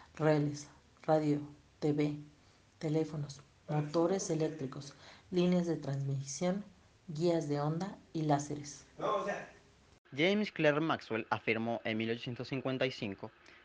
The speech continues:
Speaker 2: que virtualmente cualquier color puede formarse mediante la combinación de tres focos de luz de diferentes colores. Estos colores, rojo, verde y azul,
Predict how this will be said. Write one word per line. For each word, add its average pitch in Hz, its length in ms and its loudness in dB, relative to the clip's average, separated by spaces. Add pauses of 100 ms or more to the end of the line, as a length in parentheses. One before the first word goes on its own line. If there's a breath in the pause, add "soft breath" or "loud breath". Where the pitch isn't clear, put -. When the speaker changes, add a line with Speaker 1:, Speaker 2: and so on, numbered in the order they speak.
Speaker 2:
que 143 120 4
virtualmente 143 680 4
cualquier 127 400 0
color 165 380 4
puede 143 220 4
formarse 127 500 0
mediante 127 400 2
la 107 140 2
combinación 107 600 -2
de 123 100 2
tres 127 300 2
focos 139 380 -2
de 117 120 2
luz 117 180 -2
de 131 80 2
diferentes 104 540 -4
colores. - 460 -6 (280 loud breath)
Estos 117 260 -6
colores, 123 480 2 (240 loud breath)
rojo, 117 380 4
verde 104 300 2
y 123 60 2
azul, 117 340 -2